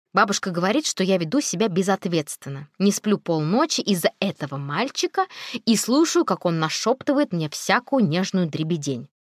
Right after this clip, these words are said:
Мол, вот принц Рене никогда не относился ни к одной из своих девиц так наплевательски. Я твёрдо заявила в ответ, что Майкл как раз-таки настаивал,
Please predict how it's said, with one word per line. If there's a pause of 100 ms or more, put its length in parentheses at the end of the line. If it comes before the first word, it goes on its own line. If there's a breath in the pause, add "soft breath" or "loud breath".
(200)
Мол, (160)
вот
принц
Рене
никогда
не
относился
ни
к
одной
из
своих
девиц
так
наплевательски. (680 loud breath)
Я
твёрдо
заявила
в
ответ,
что
Майкл
как
раз-таки
настаивал,